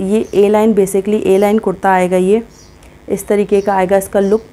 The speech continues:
Print आप देख सकते हो बहुत ही beautiful सा बना हुआ है। Color इसमें dark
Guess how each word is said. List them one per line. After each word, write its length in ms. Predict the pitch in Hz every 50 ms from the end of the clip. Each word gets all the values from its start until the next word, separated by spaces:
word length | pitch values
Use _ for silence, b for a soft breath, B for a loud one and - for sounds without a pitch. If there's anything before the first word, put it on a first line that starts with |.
| - - -
Print 260 | 202 214 226 220 -
आप 120 | 214 208
देख 180 | 185 190 202 196
सकते 240 | - 185 185 - 214
हो 60 | 202
बहुत 380 | 180 180 170 180 190 196 196
ही 40 | 220
beautiful 460 | 196 180 190 185 185 196 190 - 202
सा 160 | 196 202 208 196
बना 220 | 190 180 180 180
हुआ 220 | 175 170 170 180
है। 200 | 175 175 196 220 - B B B B B B B - -
Color 280 | 233 214 214 220 233 247 247 -
इसमें 320 | 208 208 - 226 226 226 196
dark 360 | 175 185 175 - 190 196 -